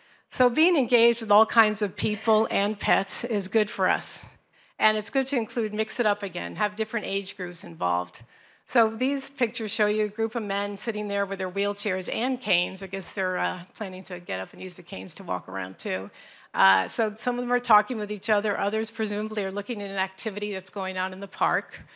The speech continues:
One guy's reading. And then the upper, um,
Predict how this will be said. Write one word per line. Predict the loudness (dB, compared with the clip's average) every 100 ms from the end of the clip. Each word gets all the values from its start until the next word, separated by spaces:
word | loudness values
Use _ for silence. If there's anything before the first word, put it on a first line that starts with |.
| -20 _ -10
One | -6
guy's | 0 0 0 -4
reading. | -4 -4 -6 -8 -10 -16 -20 -20 _ -4
And | 2
then | 2 4
the | 0 2
upper, | 2 4 2
um, | 4 2 2 -4